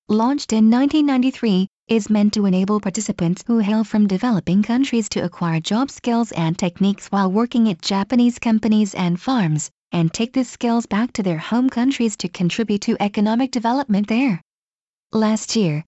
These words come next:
their maximum stay under the program was extended from three to five years,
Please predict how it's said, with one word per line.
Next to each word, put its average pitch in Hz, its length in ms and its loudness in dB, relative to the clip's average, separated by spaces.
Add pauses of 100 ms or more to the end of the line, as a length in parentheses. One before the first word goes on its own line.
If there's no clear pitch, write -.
(160)
their 220 160 0
maximum 240 480 0
stay 180 280 -2
under 180 280 0
the 175 80 -6
program 214 580 0
was 165 180 0
extended 185 560 -2
from 233 240 0
three 247 300 -2
to 262 100 -2
five 160 320 -4
years, 208 340 -2